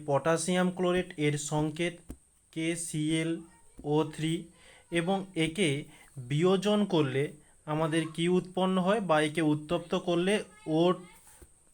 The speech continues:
সরি, ও টু এবং তার সঙ্গে কে সি এল উৎপন্ন হয়। তো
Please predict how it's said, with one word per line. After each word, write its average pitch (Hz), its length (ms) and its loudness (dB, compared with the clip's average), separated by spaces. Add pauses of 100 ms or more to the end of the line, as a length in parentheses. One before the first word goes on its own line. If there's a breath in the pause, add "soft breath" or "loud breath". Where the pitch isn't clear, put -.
(160)
সরি, 143 220 -8 (360)
ও 165 40 0 (240)
টু 165 140 0 (840 loud breath)
এবং 160 200 0 (160)
তার 139 160 2 (140)
সঙ্গে 170 280 -2 (260)
কে 175 140 0 (200)
সি 165 160 -2 (160)
এল 175 80 2 (100)
উৎপন্ন 131 360 -4 (100)
হয়। 117 160 -12 (640 loud breath)
তো 151 80 2